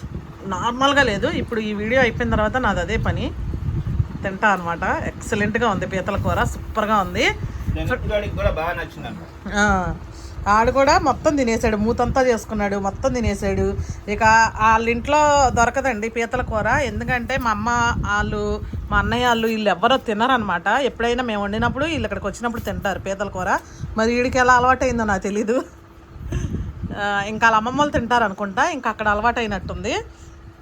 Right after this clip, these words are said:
Speaker 1: ఇక ఈ పిల్లలైతే చాలా ఇష్టంగా తింటారు. పిల్లలకు కూడా చాలా అంటే చాలా మంచిది పీతల కూర పెట్టడం అనేది. ఆ, వీలైనంత వరకు, ఆ, పిల్లలు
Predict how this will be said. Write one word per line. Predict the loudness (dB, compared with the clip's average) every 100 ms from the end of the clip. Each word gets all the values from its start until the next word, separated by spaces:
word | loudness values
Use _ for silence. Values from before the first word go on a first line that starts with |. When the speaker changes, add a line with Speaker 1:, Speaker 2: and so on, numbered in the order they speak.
| -20 -20 -20 -20 -12 -6 -4
Speaker 1:
ఇక | 2 2 4 2 0
ఈ | 0
పిల్లలైతే | 0 2 2 0 0
చాలా | 0 2
ఇష్టంగా | 0 -2 -2 -2
తింటారు. | -2 -2 -2
పిల్లలకు | 0 0 0 0
కూడా | -2 -2 -2
చాలా | 2 4 4
అంటే | 4 2
చాలా | -2 -2 0 0
మంచిది | 0 -2 -2
పీతల | -2 -2 -2
కూర | -2 -4
పెట్టడం | -4 -6 -6
అనేది. | -6 -6 -4 -4 -4 -6 -6 -8 -4 0
ఆ, | 0 0 -2
వీలైనంత | -2 0 2 2 2
వరకు, | 2 2 0 -2 -2 -6 -16 -6
ఆ, | -2 0 0 -2
పిల్లలు | -2 0 2 0 -2 -8